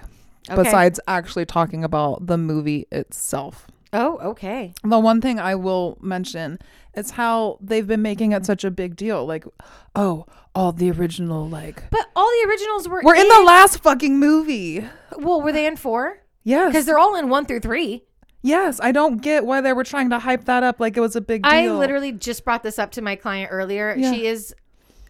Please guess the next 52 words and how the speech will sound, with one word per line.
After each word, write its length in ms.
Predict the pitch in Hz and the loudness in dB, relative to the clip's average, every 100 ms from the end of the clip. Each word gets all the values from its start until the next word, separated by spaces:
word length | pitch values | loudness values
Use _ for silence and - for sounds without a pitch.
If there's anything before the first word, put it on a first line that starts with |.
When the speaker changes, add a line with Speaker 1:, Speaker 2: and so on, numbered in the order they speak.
| 226 | -8
Speaker 1:
a 60 | |
little 140 | 214 214 | -4 -4
bit 120 | 202 | -6
younger 300 | 190 190 208 | -8 -8 -8
than 140 | 220 | -8
us, 260 | 226 269 294 | -8 -8 -12
and 160 | - 220 | -18 -14
she's 160 | 254 | -12
like, 140 | 240 - - - | -12 -14 -20 -2
"Oh, 40 | |
I 100 | 330 | 0
heard 120 | 359 392 | 0 0
all 100 | 403 | 0
the 140 | 370 | 0
originals 400 | 302 339 427 349 | -2 -4 -4 -4
are 80 | 320 | -2
back 220 | 269 269 | -2 -4
for 120 | 294 | -2
it." 40 | 269 | -2
I'm 80 | |
like, 160 | 320 311 | -2 0
"They 80 | 370 | 4
Speaker 2:
They've 140 | 403 | 4
Speaker 1:
never 240 | 440 554 587 | 4 4 8
Speaker 2:
been, 100 | 427 | 8
Speaker 1:
went 140 | 453 254 | 8 4
anywhere." 600 | 381 466 440 571 539 523 | 8 8 12 12 12 12
Speaker 2:
<laughs> 80 | - | 8
they've 100 | - | 4
been 220 | 453 539 539 | 4 6 6
in 40 | 453 | 8
every 240 | 381 508 539 | 8 10 8
fucking 480 | - 415 392 381 381 | 6 0 0 -2 0
one. 260 | 415 392 330 | 2 2 4
And 160 | 285 | 4
Speaker 1:
They've 0 | |
Speaker 2:
to 140 | 311 508 | 6 2
Speaker 1:
been 80 | 302 | 0
in 60 | |
Speaker 2:
con-, 100 | 277 | -2
Speaker 1:
every 180 | 339 339 | -6 -4
one. 220 | 302 214 | -8 -6
Speaker 2:
and 160 | 202 262 | -2 0
so 220 | 269 240 | 0 0
to 220 | - 214 | 0 0
confirm 480 | 185 269 311 254 247 | 2 2 4 4 6
this, 200 | 226 226 - | 4 0 -4
I 160 | 196 | -8
did 320 | 170 180 190 | -6 -6 -8
do 300 | 202 214 190 202 | -6 -6 -4 -2
a 80 | 196 | -2
rewatch 760 | 185 185 208 180 156 165 - | -2 0 0 0 -2 -6 -12